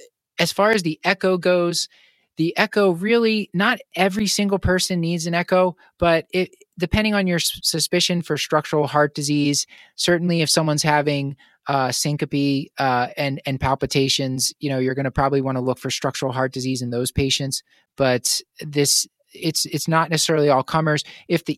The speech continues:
E K G is abnormal, you see a lot of P V Cs, especially if they're multifocal, those would be people definitely you're gonna wanna get an E K G. Paul, l-, let's get into treatment and referral land. What, tell, tell me some pearls on management here.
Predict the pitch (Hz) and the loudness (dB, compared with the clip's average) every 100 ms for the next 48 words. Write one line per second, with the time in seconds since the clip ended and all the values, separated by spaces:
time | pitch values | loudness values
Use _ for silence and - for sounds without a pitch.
0 | 185 180 175 151 139 175 175 147 147 139 | -2 0 2 2 2 0 0 -2 0 0
1 | 127 160 175 165 165 143 127 151 135 127 | 0 0 2 4 2 0 0 0 2 0
2 | 120 - 147 131 123 - 180 175 165 160 | -2 -4 -2 0 2 2 4 4 4 2
3 | 143 - - 143 - 139 143 131 127 - | -2 -6 -2 0 2 0 -2 -4 -4 -6
4 | 123 - 151 - 147 139 139 135 135 131 | -6 0 2 2 2 4 2 0 -4 -2
5 | 139 - 127 139 110 143 131 131 131 127 | -4 -2 0 0 0 -2 -4 -2 -4 -4
6 | 127 127 123 127 123 123 117 120 120 120 | -4 -4 -4 -6 -8 -8 -6 -6 -4 -4
7 | 117 _ _ _ _ _ _ _ _ _ | -8 _ _ _ _ _ _ _ _ _
8 | _ _ - 202 208 190 214 - - 254 | _ _ 0 4 4 2 -4 -6 -2 0
9 | - 262 240 214 - 220 214 202 202 - | 2 0 2 0 0 -2 -2 0 0 0
10 | 160 151 139 - 175 151 127 120 120 123 | 0 0 0 0 4 4 2 -4 -6 -8
11 | 180 196 208 - _ - 226 220 - 226 | -6 -6 -6 -10 _ -6 -4 -6 -4 -4
12 | 247 233 208 - 202 175 160 139 131 131 | -2 -2 -2 0 2 2 -2 -4 -6 -6
13 | 117 117 110 104 98 | -8 -10 -10 -10 -12